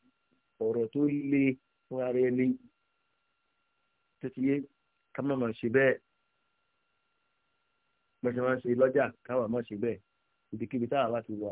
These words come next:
àìsí bára, àìsí lẹ́yìn, àìsí bára wa. وقال عن أبي يحيى وقيل أبي محمد سعد بن أبي أسمى بفتح الهاء المهملة وإسكان الساء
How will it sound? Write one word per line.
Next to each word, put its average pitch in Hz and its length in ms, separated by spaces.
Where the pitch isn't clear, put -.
àìsí 117 320
bára, 123 340
àìsí 120 380
lẹ́yìn, 123 360
àìsí 104 320
bára 110 260
wa. 113 120
وقال 180 440
عن 147 640
أبي 139 280
يحيى 135 600
وقيل 139 500
أبي 120 260
محمد 135 500
سعد 135 220
بن 120 580
أبي 117 500
أسمى 147 580
بفتح 147 440
الهاء 123 440
المهملة 131 540
وإسكان 117 720
الساء 160 520